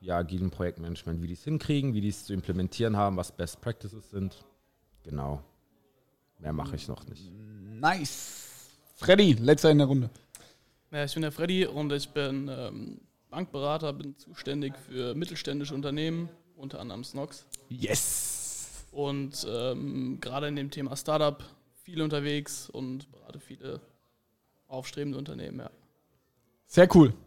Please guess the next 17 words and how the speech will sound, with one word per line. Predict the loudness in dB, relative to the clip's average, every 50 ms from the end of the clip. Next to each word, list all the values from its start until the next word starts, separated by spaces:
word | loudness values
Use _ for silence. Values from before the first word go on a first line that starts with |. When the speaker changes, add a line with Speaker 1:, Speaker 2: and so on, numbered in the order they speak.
| _ _
Speaker 2:
Interessante | 6 6 8 8 10 10 12 12 12 12
Runde | 12 12 12 12 12
hier. | 12 12 12 12 12 10 8 4 -2 -6 -6 -6 -6 -6 -8 -12 -16 -20 -18 6
Vier | 10 12 12 12
unterschiedliche | 12 10 10 10 10 8 8 6 6 4 6 6 6 6 8 10 10 10 12 10 8 8 6 2 0 0
Charaktere, | 4 4 6 6 6 4 4 6 6 6 8 6 6 6
sage | 6 6 6 6
ich | 4 4 2 4
mal | 4 4 4 4
so. | 2 2 2 2 0 -2 -6 _ _ _ _
Äh, | -6 -4 -4 -2 -4 -4 -6 -8 -2
unterschiedliche | 0 4 4 4 6 4 4 4 4 4 4 4
Leute, | 6 8 6 8 8 8 6
unterschiedlicher | 6 4 2 4 8 8 8 8 8 6 6 6 4 2 -4 0 4 4 6
Background. | 8 8 8 10 10 10 10 10 6 4 0 -2 -2 -2 -4 -10 -12 -12 -12 -14 6 12
Thema | 12 12 12 12 12 12
heute, | 12 12 12 12 12 12 12 12 12 12